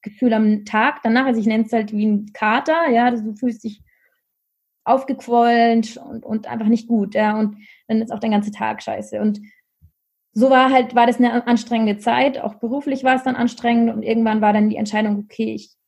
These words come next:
ich geh jetzt, äh, ich mache jetzt einen Klinikaufenthalt, um mal einfach rauszukommen, weil ich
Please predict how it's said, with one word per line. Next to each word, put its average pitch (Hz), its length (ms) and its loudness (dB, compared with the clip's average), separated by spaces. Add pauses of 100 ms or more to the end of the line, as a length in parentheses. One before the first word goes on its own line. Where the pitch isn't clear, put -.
(120)
ich - 140 -20
geh 226 80 -2
jetzt, - 420 -4
äh, 202 240 0
ich 214 100 -2
mache 208 160 0
jetzt 208 120 -8
einen 202 100 -4
Klinikaufenthalt, 254 840 2
um 233 120 0
mal 220 140 0
einfach 208 280 -6
rauszukommen, 247 520 0
weil 226 120 0
ich - 180 -14